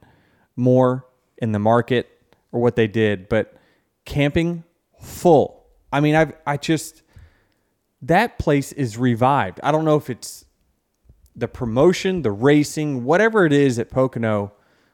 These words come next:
but that track is absolutely revived. The infield, slam packed. They are spending money in the infield to make the fan experience better.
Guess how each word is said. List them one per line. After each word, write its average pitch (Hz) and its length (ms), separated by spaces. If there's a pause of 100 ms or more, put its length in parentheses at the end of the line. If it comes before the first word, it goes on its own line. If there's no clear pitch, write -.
(160)
but 110 160
that 156 300
track 120 460
is 110 260
absolutely 127 920
revived. 107 640
The 113 100
infield, 143 600 (240)
slam 143 560
packed. 113 440 (500)
They 110 520
are 104 200
spending 151 460
money 143 340
in 107 160
the 101 140
infield 147 540
to 123 120
make 107 200
the 101 60
fan 143 260
experience 131 640
better. 127 420